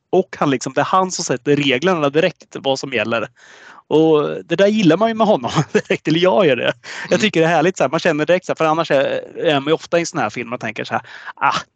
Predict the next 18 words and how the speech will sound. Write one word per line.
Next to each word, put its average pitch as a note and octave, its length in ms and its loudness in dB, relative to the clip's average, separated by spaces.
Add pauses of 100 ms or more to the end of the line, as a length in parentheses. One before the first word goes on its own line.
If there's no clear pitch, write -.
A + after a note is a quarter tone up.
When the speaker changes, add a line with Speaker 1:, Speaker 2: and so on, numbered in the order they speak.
Speaker 1:
nu D3 200 2
åker C3+ 200 -2
de C3+ 120 -4
på C3 240 0
en C3 160 -2
solovårare C3+ 880 0
eller A#2+ 160 -2
någon B2+ 180 -10
som C3 120 -12
ska C3 240 2
lura C3 340 0
henne B2+ 160 -2
totalt - 560 -2
på C#3 80 -2
alla B2+ 140 -2
sina C3 300 -4
Speaker 2:
Mm. B2+ 120 -4
Speaker 1:
pengar." A#2+ 440 -2